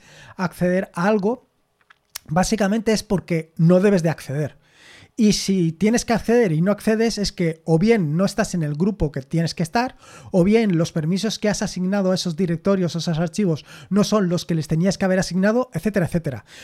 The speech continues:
Pero la solución en ningún caso es darle, eh, todos los permisos de ejecución, de acceso, de lectura, de escritura,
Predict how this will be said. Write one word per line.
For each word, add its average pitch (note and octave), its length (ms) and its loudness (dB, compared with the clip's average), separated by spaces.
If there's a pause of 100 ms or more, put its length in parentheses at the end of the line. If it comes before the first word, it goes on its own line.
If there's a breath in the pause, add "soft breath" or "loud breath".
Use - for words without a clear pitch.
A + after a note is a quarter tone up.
(140)
Pero G3 180 4
la F#3+ 100 0
solución F#3 560 0
en E3+ 160 2
ningún E3+ 340 2
caso A3+ 540 -4
es G3 400 -4 (260 soft breath)
darle, G3 640 -2 (280 soft breath)
eh, D#3 320 -4
todos G3+ 240 4
los G3 140 2
permisos D#3+ 520 -2
de C#3 80 -4
ejecución, F#3 800 -2
de D3 100 -6
acceso, F#3 600 -4
de E3+ 160 -2
lectura, F#3 540 -2
de F3+ 80 -2
escritura, G3 560 0